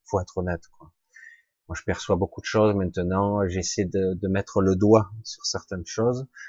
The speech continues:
C'est pas toujours évident, parce que je me fais prendre comme les autres. Euh, et pourtant, je dis comme un débutant, quoi.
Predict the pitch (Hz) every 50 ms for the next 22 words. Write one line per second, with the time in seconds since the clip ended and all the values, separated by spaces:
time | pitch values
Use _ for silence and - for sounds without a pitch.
0 | - - _ _ _ _ _ _ _ _ - - - - - - _ - 120 -
1 | - 117 110 117 113 110 110 104 107 107 104 107 113 113 120 123 127 - 120 -
2 | - - 104 107 107 104 104 - - 113 104 - - - - 107 110 110 95 95
3 | 87 - - - 127 113 110 107 101 98 92 92 95 113 117 - - - - -
4 | 123 127 - - - - _ _ _ _ _ _ _ _ _ _ - 110 107 104
5 | 101 101 101 101 101 98 98 92 98 104 - - - - - 120 120 113 98 92
6 | 101 - - - - 104 101 101 101 101 104 101 95 101 95 - 101 98 98 104
7 | 101 - - 90 82 80